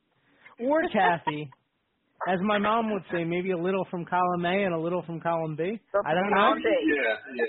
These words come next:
Speaker 3: yeah.
Speaker 1: <laughs> Uh, nine one four three three eight eighteen eighty-five. So I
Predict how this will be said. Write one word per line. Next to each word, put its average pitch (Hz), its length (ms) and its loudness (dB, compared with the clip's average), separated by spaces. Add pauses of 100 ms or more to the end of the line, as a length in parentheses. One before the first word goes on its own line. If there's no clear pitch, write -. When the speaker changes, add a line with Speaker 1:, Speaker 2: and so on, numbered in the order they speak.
(1120)
Speaker 3:
yeah. 143 120 -8
Speaker 1:
<laughs> - 40 -4 (540)
Uh, 139 140 2 (100)
nine 262 440 0
one 254 200 -2
four 214 240 -2
three 208 220 -8
three 185 160 -4 (100)
eight 165 120 -4
eighteen 170 340 -4
eighty-five. 143 400 -4 (340)
So 233 160 0
I 269 120 2